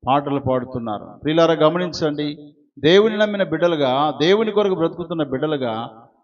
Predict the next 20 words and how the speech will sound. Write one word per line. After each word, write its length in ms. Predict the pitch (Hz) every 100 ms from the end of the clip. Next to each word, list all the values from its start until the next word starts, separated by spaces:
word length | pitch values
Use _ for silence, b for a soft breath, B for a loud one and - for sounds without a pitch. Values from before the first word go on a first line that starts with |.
| _
మన 160 | 123 139
జీవితాల్లో 1040 | 117 143 170 151 143 123 120 143 151 143 - _ _ -
రెండు 240 | 123 139 143
ఖచ్చితంగా 600 | 131 - 123 139 131 127
ఉండాలి. 360 | 117 110 98
ఒకటి 680 | 110 123 113 117 107 110 107 _ _
ప్రార్థన 460 | 117 127 135 139 139
ఉండాలి, 720 | 127 127 120 117 107 107 - - _ -
రెండవది 880 | 120 139 139 131 123 120 123 120 120 -
పాటలు 360 | 120 123 123 113
ఉండాలి. 380 | 110 117 110 92 - _ _ _ _ 127
వాక్యంలో 520 | 156 180 202 196 196
ఇలా 200 | 175 160
రాయబడింది, 1000 | 147 170 165 160 135 120 139 170 147 160 _ _ _ 127
యాకోబు 280 | 135 160 147
పత్రికలో, 920 | 147 143 143 127 117 135 175 - - _
"మీలో 340 | 131 165 180 175
ఎవరికైనా 640 | 160 170 185 175 185 180
శ్రమ 340 | - 139 160
కలిగినా 760 | 175 170 160 151 143 139 139